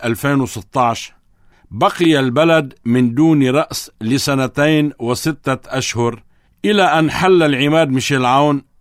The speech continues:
محل العماد ميشيل سليمان. واليوم منذ الأول من تشرين الثاني من السنة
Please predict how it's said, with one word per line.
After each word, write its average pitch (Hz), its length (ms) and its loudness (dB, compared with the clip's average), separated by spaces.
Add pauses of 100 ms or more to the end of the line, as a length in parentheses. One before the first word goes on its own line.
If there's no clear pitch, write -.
محل 135 400 -2
العماد 127 640 0 (120)
ميشيل 113 400 -4
سليمان. 104 500 -6 (680)
واليوم 185 640 2 (520)
منذ 160 220 2
الأول 196 540 4
من 170 180 0
تشرين 175 460 0
الثاني 170 760 0 (360)
من 151 240 2
السنة 160 480 0